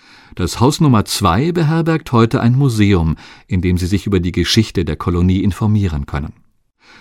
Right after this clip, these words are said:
Übrigens, sehenswert ist auch die russisch-orthodoxe Kapelle des heiligen Alexander Newski aus dem Jahr achtzehnhundertneunundzwanzig.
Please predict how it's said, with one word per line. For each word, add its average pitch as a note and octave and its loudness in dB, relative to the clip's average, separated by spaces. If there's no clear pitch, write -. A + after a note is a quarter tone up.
Übrigens, G2 2
sehenswert A2 4
ist D#3+ 0
auch - -4
die E3+ 2
russisch-orthodoxe B2 0
Kapelle A#2 2
des D3 -4
heiligen A2+ 2
Alexander A2+ 2
Newski A2+ 0
aus - -6
dem E2+ 0
Jahr E2+ 0
achtzehnhundertneunundzwanzig. G2 -2